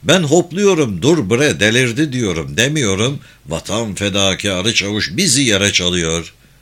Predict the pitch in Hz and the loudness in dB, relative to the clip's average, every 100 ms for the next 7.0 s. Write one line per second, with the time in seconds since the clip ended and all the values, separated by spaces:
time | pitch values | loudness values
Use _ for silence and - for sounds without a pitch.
0 | _ _ - _ - - 131 190 202 131 | _ _ -20 _ -4 0 0 2 0 0
1 | 85 107 170 - 151 143 127 143 127 131 | 0 0 0 0 0 0 0 0 -2 -2
2 | 117 147 160 82 69 - - - - _ | 0 0 0 -2 -8 -18 -20 -20 -20 _
3 | - 123 85 73 73 92 - 78 85 120 | -8 -4 -2 0 0 0 -2 -2 2 2
4 | 156 139 135 131 101 120 101 - 104 90 | 2 0 0 0 0 0 -2 -2 -2 0
5 | 85 82 80 78 76 71 _ - - - | -2 0 -2 -4 -6 -10 _ -20 -20 -20
6 | - - 226 202 123 - 80 69 69 | -20 -10 -2 0 0 -2 -4 -4 -6